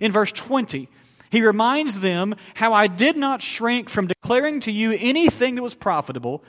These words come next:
and teaching you in public and from house to house."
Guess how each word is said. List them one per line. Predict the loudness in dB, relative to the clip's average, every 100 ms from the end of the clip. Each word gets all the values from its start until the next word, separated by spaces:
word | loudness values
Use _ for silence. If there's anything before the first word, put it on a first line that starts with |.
| _ _ _
and | -2 -2
teaching | 0 0 0 -2 -2
you | -2 0
in | -2 -2
public | -2 -4 -2 -4 -4
and | -6 -4 -6 -8 _ _ _ _
from | -8 -4
house | -2 -4 -6
to | -8
house." | -6 -8 -12 -18 -18